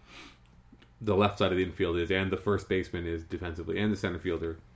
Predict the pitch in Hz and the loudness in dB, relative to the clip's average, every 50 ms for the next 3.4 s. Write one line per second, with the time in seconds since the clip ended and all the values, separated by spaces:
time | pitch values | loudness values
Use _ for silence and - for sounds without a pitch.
0 | - - - - - - - - - - - - - - - - - - 101 92 | -20 -20 -20 -20 -20 -20 -20 -20 -20 -20 -20 -20 -20 -20 -20 -20 -8 -6 -4 -4
1 | 87 90 101 101 101 104 95 98 - - - - - - - - - 120 104 87 | -2 -2 0 0 0 0 -2 -4 -10 -18 -20 -20 -20 -20 -14 -6 -4 -2 0 0
2 | 87 92 95 98 98 - 107 101 101 101 101 - 107 98 95 92 95 95 90 85 | 0 -2 -2 -2 0 2 2 4 4 4 2 2 2 2 2 2 0 -2 -2 -4
3 | 82 76 85 82 95 - - | -4 -2 0 0 0 -2 -4